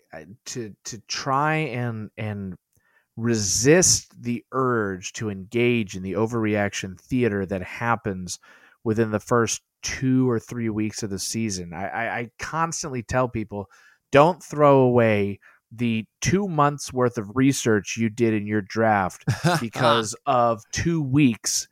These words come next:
Speaker 2: Well,
Speaker 1: that you saw."
Speaker 2: right.
Speaker 1: Now, usually this applies more to hitters than pitchers.
Speaker 2: Sure.
Speaker 1: But, you know, what I tell people is, you know, I get people, if ever end up subbing in for you on the A M A, on Reddit,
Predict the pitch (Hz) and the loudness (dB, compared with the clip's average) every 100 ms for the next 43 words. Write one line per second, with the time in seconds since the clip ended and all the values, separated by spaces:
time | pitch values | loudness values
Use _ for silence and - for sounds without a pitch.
0 | - 143 165 127 117 123 113 - 123 127 | -2 2 4 4 2 2 2 4 8 8
1 | 110 139 143 139 180 190 180 185 175 156 | 8 6 4 4 6 6 6 6 4 0
2 | 160 - 147 139 135 120 131 123 117 - | -2 0 2 4 2 -2 -2 0 0 0
3 | 160 170 175 165 - 135 123 - 139 - | 2 4 4 4 0 -6 -4 -2 -2 -2
4 | 82 76 85 - _ _ _ - - 110 | -8 -8 -10 -14 _ _ _ -10 -6 2
5 | 143 135 127 - - 160 165 143 131 131 | 6 6 6 0 -8 -8 -2 0 0 -4
6 | 127 - - 143 151 151 147 165 165 147 | -12 -12 -12 -2 4 4 4 0 0 -2
7 | 131 123 117 110 139 143 127 107 135 - | -2 -4 -6 -8 -10 -6 -4 -2 -4 -4
8 | 151 139 135 127 127 123 117 123 117 113 | -6 -6 -8 -4 -2 -2 0 0 2 0
9 | 110 - 120 113 104 - 123 104 107 107 | 0 -6 -8 -6 -4 -2 0 0 -2 -6
10 | 101 107 104 98 101 101 101 110 156 151 | -4 -2 -2 -2 -4 -4 -4 2 4 4
11 | 123 139 175 160 | 2 2 4 2